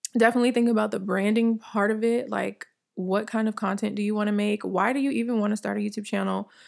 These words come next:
What kind of videos do you wanna make? I feel like at this very moment,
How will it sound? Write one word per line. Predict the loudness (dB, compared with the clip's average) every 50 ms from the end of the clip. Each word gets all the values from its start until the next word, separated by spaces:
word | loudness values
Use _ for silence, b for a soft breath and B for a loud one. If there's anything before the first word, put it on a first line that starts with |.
| B B B
What | 0 0 2 2
kind | 2 0 0 0
of | 0 0
videos | 0 0 2 0 0 0 -2
do | -2
you | 0 0
wanna | 0 0 0 0
make? | 0 0 0 0 -2 -4 -6 -6 -8
I | -8 -4
feel | -2 -2 0
like | 0 0 -2 -2 -6 -10 _ _
at | -4 -2 -2 -2 0
this | 0 0 0 -2 -6 -14 _ _ _ _ _
very | -4 0 2 2 4 4 2
moment, | 2 0 0 0 0 0 0 0 -2 -4